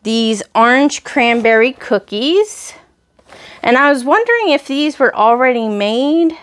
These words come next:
or if it's in some type of, they are already made. Okay, so you don't have to make 'em.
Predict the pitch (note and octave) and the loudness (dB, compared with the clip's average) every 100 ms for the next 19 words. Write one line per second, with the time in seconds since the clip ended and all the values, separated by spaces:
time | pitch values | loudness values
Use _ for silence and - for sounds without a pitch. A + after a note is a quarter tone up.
0 | _ _ _ _ _ _ _ _ _ _ | _ _ _ _ _ _ _ _ _ _
1 | _ _ _ _ _ _ G#3+ G#3+ G#3+ G#3+ | _ _ _ _ _ _ 2 4 4 4
2 | G#3+ G#3+ G#3+ A3+ A#3 G3+ - - - - | 2 0 -2 -2 -2 -4 -8 -18 -16 -18
3 | - _ - - - - - - _ - | -18 _ -20 -20 -20 -20 -20 -20 _ -20
4 | _ _ _ _ _ _ _ - _ - | _ _ _ _ _ _ _ -20 _ -2
5 | A3+ A3+ G#3+ - - B3 B3+ - A#3+ A3+ | 2 2 0 -4 -2 0 -2 0 0 2
6 | F3+ F#3 F3+ F#3 - - - - - - | 2 2 0 -6 -18 -20 -20 -20 -14 -12
7 | - - _ _ _ _ _ _ _ _ | -12 -14 _ _ _ _ _ _ _ _
8 | _ G#3+ A3 B3 D#4+ G#4 A3 G#3+ G3+ F#3+ | _ -2 0 0 2 2 2 2 2 0
9 | F#3+ F#3 E3+ D3+ - - A3+ A3+ B3 A3 | -2 -4 -6 -2 -4 0 -2 -2 -6 -2
10 | C4+ B3 B3+ B3+ - B3 G#3+ G#3 - F#2 | -2 -2 -4 -4 -4 -2 -2 -2 -6 -8